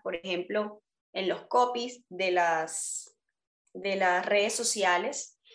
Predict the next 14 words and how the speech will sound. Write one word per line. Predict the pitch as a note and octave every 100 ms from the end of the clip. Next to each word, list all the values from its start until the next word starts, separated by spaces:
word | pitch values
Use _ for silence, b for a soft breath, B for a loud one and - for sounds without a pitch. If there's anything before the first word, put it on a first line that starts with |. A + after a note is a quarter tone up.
| b -
Estoy | A3+ B3
trabajando | C4+ C#4+ C#4 C#4
en | C#4+
estos | C#4+ D4
momentos | C4 A3+ C4 -
con | A#3+ G#3+
dos | G#3 G#3 A#3+ - _ _ _ _
empresas | - B3 B3 A#3 G#3 A3 A#3 - - b b b -
que | D4+
me | E4
mandan | D4 C4 C4 C4 G#3+ -
como | B3 G#3
el | F#3+ - G#3 G#3
copy, | B3+ A#3 A#3+ D4+ -